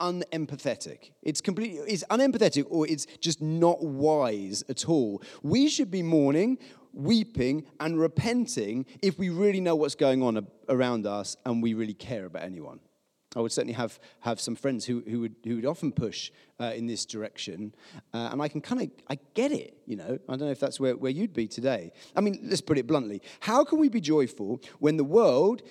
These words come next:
is on the verge, it seems, of ecological meltdown, when our society is riddled with infighting and hatred,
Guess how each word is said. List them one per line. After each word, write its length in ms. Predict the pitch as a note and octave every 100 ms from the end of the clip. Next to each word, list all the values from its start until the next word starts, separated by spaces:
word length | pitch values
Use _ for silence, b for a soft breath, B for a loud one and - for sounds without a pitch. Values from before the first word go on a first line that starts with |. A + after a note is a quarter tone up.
| -
is 140 | D3
on 140 | D3+ D3
the 100 | B2
verge, 380 | D#3 G#3+ E3+
it 140 | C#3 -
seems, 320 | B2+ A#2+ B2+
of 100 | A2+ -
ecological 640 | - C#3+ C#3 B2 - B2+
meltdown, 800 | C3+ F#3 D#3 - G2 A2 E3 G#3 B B B B B B -
when 140 | E3
our 120 | F3+
society 680 | - F#3+ - C#4+ B3+ - E3+
is 100 | D3
riddled 440 | D3+ G3+ A#3+ B3
with 200 | F#3+ G3+ -
infighting 920 | F#3 G3 E3+ D#3 C#3+ C#3 C#3+ C3+ -
and 220 | D3 C#3+
hatred, 840 | C3+ D#3+ G#3 G#3 - B2+ G#2+ D3+